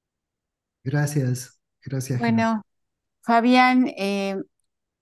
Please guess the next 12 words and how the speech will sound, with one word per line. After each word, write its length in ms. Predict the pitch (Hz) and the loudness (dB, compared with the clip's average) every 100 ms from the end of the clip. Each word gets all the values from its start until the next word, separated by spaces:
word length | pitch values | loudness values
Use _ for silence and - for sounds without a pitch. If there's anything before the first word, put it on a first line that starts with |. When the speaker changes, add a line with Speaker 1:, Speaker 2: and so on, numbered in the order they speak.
| _ _ _ _ | _ _ _ _
Speaker 2:
realmente 540 | 185 233 240 254 247 | 0 2 4 2 2
es, 180 | 262 - | 0 -4
como 280 | - 226 220 | -4 -2 0
dice 300 | 233 220 254 | -2 -2 -6
Geno, 420 | - 240 233 240 | -4 -4 -2 0
es 180 | 247 233 | -2 -2
un 160 | 233 226 | -6 -4
lujo 580 | 226 226 247 233 220 190 | -4 -4 -4 -2 -2 -4
escuchar 480 | 185 - 190 202 | -8 -14 -10 -10
tu 140 | 202 220 | -4 -4
presentación 840 | 214 208 190 180 180 - 202 196 | -4 -4 -8 -8 -10 -8 -8 -8
siempre. 640 | 202 202 190 202 233 294 | -8 -8 -8 -4 -4 -4